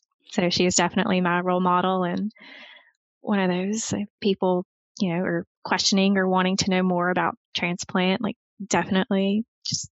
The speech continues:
educate yourself. Re-, there's tons of social media pages, like, on Facebook,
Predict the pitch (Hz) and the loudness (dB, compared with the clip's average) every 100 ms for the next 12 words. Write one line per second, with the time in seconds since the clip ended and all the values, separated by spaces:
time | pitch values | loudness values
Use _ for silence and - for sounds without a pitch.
0 | _ _ _ - - 220 202 220 202 208 | _ _ _ -6 -2 0 2 2 2 2
1 | 196 190 190 190 196 214 196 190 - - | 0 0 -2 -2 -2 0 -2 -2 -4 -10
2 | - 208 202 202 190 - 185 - 185 180 | -2 2 4 4 2 0 -2 0 0 2
3 | 185 - 180 180 175 - 196 190 180 180 | 2 2 0 2 0 0 -2 0 0 0
4 | - 180 190 | 0 0 -2